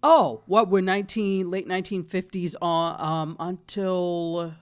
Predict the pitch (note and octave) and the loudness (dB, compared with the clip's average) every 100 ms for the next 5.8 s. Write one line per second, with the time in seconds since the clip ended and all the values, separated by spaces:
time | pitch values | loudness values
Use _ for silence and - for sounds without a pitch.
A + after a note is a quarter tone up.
0 | _ _ _ _ _ _ _ _ _ _ | _ _ _ _ _ _ _ _ _ _
1 | - C4 A#4 A#4 G#3+ G3+ A3+ A#3 G3+ - | -2 6 8 8 6 2 -2 -2 -6 -2
2 | G3 F#3+ F#3+ G#3 F3+ E3+ D#3+ E3 D#3+ E3+ | -2 -2 -2 -2 -2 -2 -4 -4 -6 -8
3 | E3 E3 F3 F#3 F3+ - A3+ - C#4 C#4+ | -4 0 0 0 -4 -8 -8 -6 -6 -6
4 | B3+ F3 D#3 D#3 - - D3+ F#3+ G3 F#3+ | -4 -4 -4 -6 -12 -12 -8 -4 -2 -4
5 | D#3+ G3 G3+ B3+ A#3+ C4 C4 | -2 -6 -4 -8 -6 -6 -6